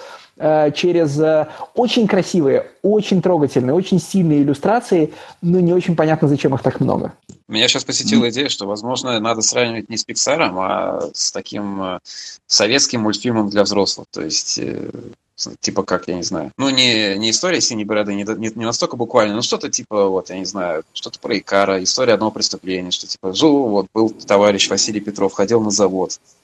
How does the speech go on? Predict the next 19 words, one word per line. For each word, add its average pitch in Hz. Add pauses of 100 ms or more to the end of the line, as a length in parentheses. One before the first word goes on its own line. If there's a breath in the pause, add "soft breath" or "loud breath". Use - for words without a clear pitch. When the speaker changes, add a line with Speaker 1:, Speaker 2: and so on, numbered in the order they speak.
Speaker 2:
жил 120
как 117
все, 95
но 101
тут 139
внезапно 107
что-то 101
с -
ним 98
произошло. 92 (580)
Как 95
бы 98
и 110
всё, -
и 95
жи-, 98
жизнь 117
пошла 98
просто. -